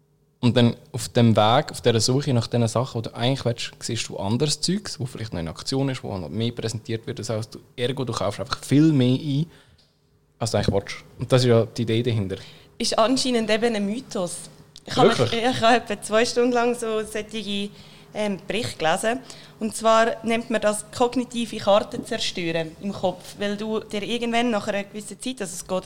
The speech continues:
Speaker 2: ein paar Monate, bis das der Fall ist,
Speaker 1: Mhm.
Speaker 2: ähm, dir eine Karte zurechtgelegt hast von dem Laden, wo du effektiv halt nur noch zu diesen Produkten herlaufst. Ähm, was jetzt aber Forscher sagen, wo, dass das überhaupt nicht stimmt. Ähm, und es gibt ja, also es gibt einen Beruf,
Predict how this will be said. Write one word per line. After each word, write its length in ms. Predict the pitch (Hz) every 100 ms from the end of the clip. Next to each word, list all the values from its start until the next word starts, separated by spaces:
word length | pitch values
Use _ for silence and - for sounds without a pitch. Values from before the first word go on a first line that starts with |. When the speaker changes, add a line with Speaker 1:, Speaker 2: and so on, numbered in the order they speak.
| -
Speaker 2:
ein 40 |
paar 160 | 180 175
Monate, 240 | 185 233
bis 220 | - 226 -
das 220 | 196 -
der 100 | 180
Fall 300 | 185 214 208
ist, 160 | - -
Speaker 1:
Mhm. 240 | 151 127 151 -
Speaker 2:
ähm, 240 | 208 214 208
dir 140 | 208
eine 100 | 202
Karte 320 | 196 214 254
zurechtgelegt 560 | 254 233 240 - 233 240
hast 160 | 220 220
von 100 | 214
dem 160 | 202 190
Laden, 400 | 196 208 220 214
wo 60 |
du 120 | 208 208
effektiv 440 | 208 226 - 226
halt 200 | 220 202
nur 100 | 214
noch 200 | 214 220 214 - - -
zu 100 | 208
diesen 200 | 214 208
Produkten 480 | 196 185 220 - -
herlaufst. 680 | 208 220 175 196 294 - - - - - - - -
Ähm, 360 | 220 220 220 -
was 160 | 214 233
jetzt 120 | 247
aber 100 | 208
Forscher 340 | 208 208 247 262
sagen, 300 | 247 226 220
wo, 140 | 208 - - - 185 -
dass 140 | 208
das 160 | 208 196
überhaupt 400 | 196 196 185 185
nicht 160 | 180
stimmt. 520 | - - 220 370 - - - - - - - - -
Ähm, 560 | 214 214 214 208 208 - -
und 160 | 214
es 140 | 202 -
gibt 160 | 220
ja, 300 | 208 202 190 -
also 160 | 196 196
es 80 | -
gibt 220 | 214 -
einen 160 | 185 165
Beruf, 280 | 190 226